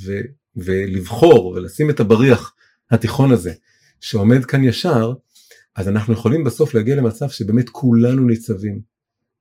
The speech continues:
גם זה הזקני ה-, גם ש-, ראשי השבטים, וגם הזקנים, וגם השוטרים, וכל העם,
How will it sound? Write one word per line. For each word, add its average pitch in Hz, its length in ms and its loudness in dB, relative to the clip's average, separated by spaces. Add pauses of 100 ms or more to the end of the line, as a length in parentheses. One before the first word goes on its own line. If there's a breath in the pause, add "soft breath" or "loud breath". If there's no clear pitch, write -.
(100)
גם 127 200 4
זה 120 180 0
הזקני 113 520 0
ה-, 113 460 -4
גם 113 160 0
ש-, - 120 -8
ראשי 113 340 -2
השבטים, 113 500 -2
וגם 104 220 -4
הזקנים, 104 500 -4
וגם 101 180 -6
השוטרים, 110 600 -4
וכל 120 280 2
העם, 110 300 -2